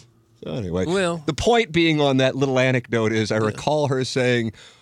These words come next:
Speaker 1: "Oh, yeah, a buddy of mine told me that one of the guys, the Backstreet Boys, hit on him." That is, and we were anchoring together in ninety-eight,
Speaker 2: Hit on him.
Speaker 1: ninety-nine. Correct.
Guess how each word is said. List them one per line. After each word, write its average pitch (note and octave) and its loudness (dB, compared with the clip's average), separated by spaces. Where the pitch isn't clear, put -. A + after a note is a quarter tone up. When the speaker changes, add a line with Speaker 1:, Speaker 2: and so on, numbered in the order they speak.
Speaker 1:
"Oh, D#3 0
yeah, D3 0
a A2+ 0
buddy B2+ 0
of A2+ -2
mine G#2 0
told A2+ -2
me G#2 0
that G2 -2
one F2+ -2
of G#2+ -4
the F#2 -8
guys, F#2 -4
the - -12
Backstreet F#2 -6
Boys, F2 -4
hit G#2 -2
on - -6
him." A#1 -12
That A#2+ 0
is, F#2 -6
and F#2+ -6
we G2 -2
were F#2+ -2
anchoring A2+ -4
together F#2 -4
in F2+ -2
ninety-eight, F#2 -2
Speaker 2:
Hit E3+ 0
on D3+ -4
him. F2+ -4
Speaker 1:
ninety-nine. E2+ -4
Correct. - -6